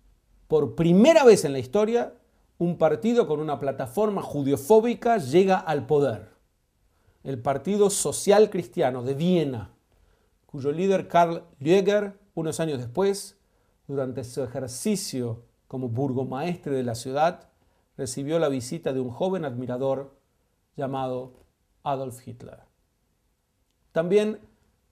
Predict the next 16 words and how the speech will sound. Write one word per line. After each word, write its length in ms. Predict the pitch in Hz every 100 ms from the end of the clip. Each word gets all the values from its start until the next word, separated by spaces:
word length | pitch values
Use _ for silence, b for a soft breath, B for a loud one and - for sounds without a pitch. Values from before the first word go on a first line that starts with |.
| _ _ _
a 100 | 147
principios 500 | 151 147 208 196 175
de 60 | 170
esa 180 | 175 160
década 400 | 185 190 180 160
se 140 | 139
propuso 420 | 131 123 175 170
la 80 | 147
doctrina 480 | 131 127 156 170 156
de 80 | 127
la 60 |
judeofobia 840 | 120 131 123 120 - 180 175 175
racial. 640 | 160 143 113 - 107 101 - _ _ _ _ _ _ _ _ _
Para 200 | - 139
su 200 | - 170
iniciador, 960 | 165 170 170 185 185 226 220 208 233